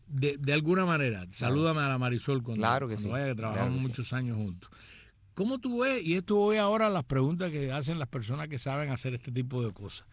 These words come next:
Speaker 1: ¿Cómo te ves tú, eh, de ahora en adelante? A partir de esto, y esto supongo que es primera vez que lo van a hacer o ya lo han
Speaker 2: Primera
Speaker 1: hecho en
Speaker 2: vez.
Speaker 1: otros lugares.
Speaker 2: Bueno, yo lo he hecho en otro lugar, pero de una manera, eh, más, eh,
Speaker 1: No, a
Speaker 2: experimentándolo.
Speaker 1: este, a este nivel.
Speaker 2: A este nivel, primera vez que lo vamos a hacer.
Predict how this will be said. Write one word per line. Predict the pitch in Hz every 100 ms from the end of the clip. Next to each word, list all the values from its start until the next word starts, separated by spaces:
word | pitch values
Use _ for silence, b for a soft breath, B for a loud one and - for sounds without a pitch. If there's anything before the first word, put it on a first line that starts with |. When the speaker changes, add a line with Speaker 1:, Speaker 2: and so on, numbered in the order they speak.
| B B B B
Speaker 1:
¿Cómo | - 165
te | 165
ves | 170 151
tú, | - 170 165 165 120
eh, | 123 - - - - -
de | 110 117
ahora | 135 151
en | 131
adelante? | 117 110 104 95
A | 104
partir | 98 - 165
de | 185 180
esto, | - 190 -
y | 127 135
esto | 151 208 175 - - 123
supongo | - 117 123 196 226
que | 180 151 127 -
es | 135 135
primera | - 147 143 160
vez | 156
que | 139
lo | 147
van | 151
a |
hacer | 131 190 240
o | 196 131
ya | 120 131
lo | 139
han | 139
Speaker 2:
Primera | 131 131
Speaker 1:
hecho |
en | 147
Speaker 2:
vez. |
Speaker 1:
otros | 143 143
lugares. | 127 120
Speaker 2:
Bueno, | 160
yo | 143 175
lo | 185
he |
hecho | 180
en | 175
otro | 165
lugar, | 147 139
pero | - 135 117
de | 107
una | 113
manera, | 131 120 117 123 -
eh, | - 117 101
más, | 113 120
eh, | -
Speaker 1:
No, | 107
a | -
Speaker 2:
experimentándolo. | - 156 175 151 147 175
Speaker 1:
este, | 208 - 190
a | 151 165
este | 208 - 202
nivel. | 165 156
Speaker 2:
A |
este | 127 165
nivel, | 156 156
primera | 147 127 120
vez |
que | 113
lo | 101
vamos | 98 92
a |
hacer. | 101